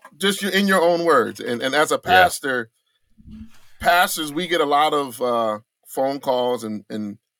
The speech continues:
Speaker 1: a lot of conversations on a lot of issues. But when we see a person who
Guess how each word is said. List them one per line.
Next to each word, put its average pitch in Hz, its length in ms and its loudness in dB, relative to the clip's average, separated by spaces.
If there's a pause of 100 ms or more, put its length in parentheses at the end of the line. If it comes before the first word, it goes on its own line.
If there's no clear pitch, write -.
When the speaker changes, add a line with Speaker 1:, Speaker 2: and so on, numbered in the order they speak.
(460)
Speaker 1:
a 127 40 -4
lot 147 180 4
of 147 60 -4
conversations 143 720 -2
on 120 180 -2
a 113 60 -6
lot 117 200 0
of 120 120 -10
issues. 104 680 -8 (480)
But 120 100 -2
when 120 180 0
we 147 180 2
see 165 260 -2
a 135 100 2
person 139 460 0
who 120 400 -2